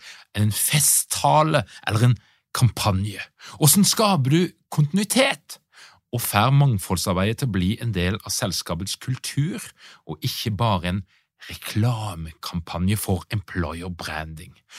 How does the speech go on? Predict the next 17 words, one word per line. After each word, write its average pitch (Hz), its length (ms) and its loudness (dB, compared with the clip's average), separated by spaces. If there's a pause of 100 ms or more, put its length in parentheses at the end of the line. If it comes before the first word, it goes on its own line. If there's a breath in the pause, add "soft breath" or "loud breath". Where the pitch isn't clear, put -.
(120)
Og 214 160 4
hvordan - 320 4
kan 143 240 6
vi 170 80 6
bli 127 320 4
mer 143 560 6
bevisst 180 760 2 (380 loud breath)
på - 160 0
hvordan 151 560 2 (260 soft breath)
våre 87 380 0 (340)
ubevisste 120 960 4
fordommer 123 640 0 (320 soft breath)
styrer 139 1000 4 (160)
de 98 560 0
valgene 87 640 0
som 95 220 0 (180)
du 92 320 2